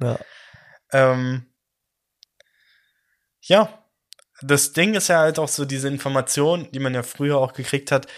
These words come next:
Speaker 2: das war ja auch nicht so wie heute, dass du irgendwie irgendjemanden geschrieben hast, „Ey, ich wurde über den Tisch gezogen“, oder dann bist du,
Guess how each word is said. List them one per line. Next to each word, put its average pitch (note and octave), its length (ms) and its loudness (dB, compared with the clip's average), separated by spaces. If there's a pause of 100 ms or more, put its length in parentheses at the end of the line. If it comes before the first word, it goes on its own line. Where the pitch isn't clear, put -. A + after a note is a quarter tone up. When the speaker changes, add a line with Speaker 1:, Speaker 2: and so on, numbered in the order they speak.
(280)
Speaker 2:
das A#2+ 160 -4
war C3+ 100 6
ja C#3 80 8
auch C#3 40 6
nicht C3+ 140 0
so C3 120 -8
wie B2 100 -2
heute, D3 520 0
dass B2+ 220 -4
du B2 380 -2
irgendwie A#2+ 600 -4 (240)
irgendjemanden B2 400 -2
geschrieben C3 400 -2
hast, B2 200 -2
„Ey, B2+ 120 0
ich B2 100 -8
wurde B2+ 140 -10
über A#2+ 120 -6
den A#2 40 -6
Tisch C3+ 180 -6
gezogen“, C#3+ 500 -4
oder B2 160 -2
dann A#2 160 -6
bist A#2+ 220 -4
du, B2 220 -4